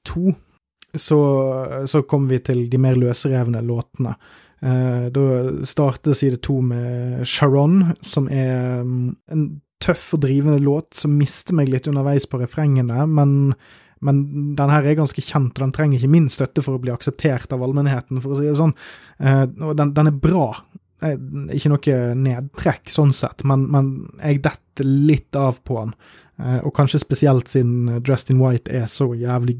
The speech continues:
god, og en, en knallgod avslutning på en, en første side. Og tematisk sett så er jo Sharon fergemannen som tar de døde over Styx, elven Styx i, eh, gresk mytologi. Så,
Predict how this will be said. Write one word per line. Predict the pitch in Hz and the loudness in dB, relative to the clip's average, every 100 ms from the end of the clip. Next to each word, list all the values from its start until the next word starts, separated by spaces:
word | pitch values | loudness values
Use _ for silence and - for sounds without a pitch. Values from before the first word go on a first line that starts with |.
| 170 | 0
god, | 151 107 - - | -2 -2 -10 -8
og | 135 123 | -4 -2
en, | 123 | -2
en | 120 127 123 | 0 0 0
knallgod | - 135 123 127 135 - 143 | 0 2 2 2 0 2 0
avslutning | 131 - 131 120 _ 120 110 - | 0 0 -2 -4 _ -6 -6 -2
på | 127 | -2
en, | 113 110 - - | -2 -6 -10 -4
en | 135 - | -2 0
første | 175 - 156 | -2 0 2
side. | 139 143 120 113 - _ _ _ 160 | 4 4 2 -4 -8 _ _ _ 0
Og | 151 | 4
tematisk | 156 156 - 131 - | 6 6 4 0 0
sett | 127 - | -4 0
så | 135 | 2
er | 131 | 2
jo | 131 | 2
Sharon | - 131 131 123 120 123 - - | 2 2 4 2 0 -2 -6 -4
fergemannen | - 147 139 156 143 120 117 113 | 0 2 4 6 4 0 -4 -4
som | 127 | -2
tar | - 135 127 | 2 2 2
de | 127 | 0
døde | 127 131 131 131 135 | 2 4 4 2 2
over | 131 123 120 | 2 -2 -4
Styx, | - - - - - - - _ _ _ - | -2 -2 -2 -4 -4 -4 -10 _ _ _ 0
elven | 139 127 123 117 | 2 2 0 -2
Styx | - 147 - - - 135 - | -2 -2 -2 -6 -4 -8 -6
i, | 127 123 127 | -4 -2 -2
eh, | 123 123 | -2 -4
gresk | 135 135 123 131 | 0 0 0 -2
mytologi. | 123 127 127 131 127 - _ _ _ _ - | -4 -2 -2 0 0 -2 _ _ _ _ -4
Så, | - | 2